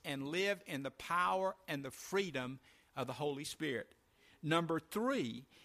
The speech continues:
in Galatians five, verses twenty-two to twenty-six, Paul describes the Holy Spirit's power at work in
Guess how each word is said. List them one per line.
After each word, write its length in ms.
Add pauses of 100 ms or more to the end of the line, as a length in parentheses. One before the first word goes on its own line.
(160)
in 400
Galatians 760
five, 460
verses 380
twenty-two 500
to 100
twenty-six, 720
Paul 400
describes 680
the 120
Holy 420
Spirit's 640
power 560 (100)
at 220
work 520 (340)
in 480